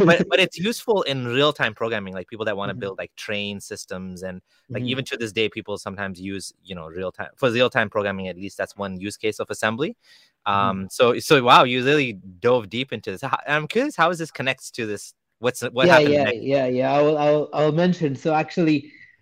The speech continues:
Speaker 2: uh, o-, o-, o-, what happened? Like, I mean, the reason I, I, I learned, I learned, like, uh, x eighty-six assembly was just because I used to play a game called Gunbound.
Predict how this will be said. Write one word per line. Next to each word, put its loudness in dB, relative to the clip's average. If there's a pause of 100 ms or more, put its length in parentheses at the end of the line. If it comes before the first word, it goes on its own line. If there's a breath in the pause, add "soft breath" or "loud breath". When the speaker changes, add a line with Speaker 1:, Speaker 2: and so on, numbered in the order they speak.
(180)
Speaker 2:
uh, -2 (120)
o-, 0
o-, -2
o-, 2
what 0
happened? 2
Like, 0
I 4
mean, 4
the 4
reason 2
I, 2 (500)
I, 0
I 2
learned, 0 (100)
I -4
learned, 0
like, -8 (220)
uh, -8
x -12
eighty-six -12
assembly -4
was -6
just -4
because -2
I -2
used -2
to -12
play -4
a -2
game -4
called -8
Gunbound. -2